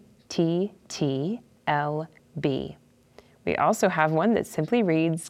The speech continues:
"God bless the cook," and it's item number T G B C one. Each towel is only ten dollars each,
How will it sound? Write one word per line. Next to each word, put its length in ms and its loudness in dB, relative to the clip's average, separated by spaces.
"God 320 0
bless 360 -2
the 160 -4
cook," 400 -2
and 160 -2
it's 180 2
item 300 0
number 400 -4
T 460 0
G 640 0
B 460 -2
C 600 0
one. 460 -6
Each 240 0
towel 380 0
is 220 -2
only 200 4
ten 240 -2
dollars 360 -4
each, 320 -2